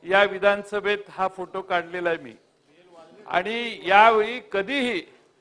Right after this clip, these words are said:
मुख्यमंत्री, उपमुख्यमंत्री आणि मंत्रिमंडळातले सदस्य उशिरा आले असं कधी झालं नाही. आज पहिल्यांदा एकोणीसशे नव्वद सालापासून मी बघतोय की आपण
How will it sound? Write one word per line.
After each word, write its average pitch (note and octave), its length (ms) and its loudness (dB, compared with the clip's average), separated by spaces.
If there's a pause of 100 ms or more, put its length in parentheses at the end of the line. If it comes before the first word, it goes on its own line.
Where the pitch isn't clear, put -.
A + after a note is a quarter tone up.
(220)
मुख्यमंत्री, A#3 840 -4
उपमुख्यमंत्री A3+ 1080 -4
आणि A3 460 -2 (460)
मंत्रिमंडळातले G#3+ 840 -2
सदस्य G3 500 -6
उशिरा G#3+ 460 -2
आले G3 240 2
असं G#3 240 -6
कधी G3 340 -14
झालं D#3 360 -8
नाही. C3+ 180 -14 (680)
आज G#3 320 2 (120)
पहिल्यांदा A3+ 680 4 (400)
एकोणीसशे G#3+ 520 -10
नव्वद G#3+ 380 -2
सालापासून G#3 580 -6
मी G3+ 160 -18
बघतोय D#3+ 520 -8 (600)
की A3+ 180 -8
आपण A#3 580 2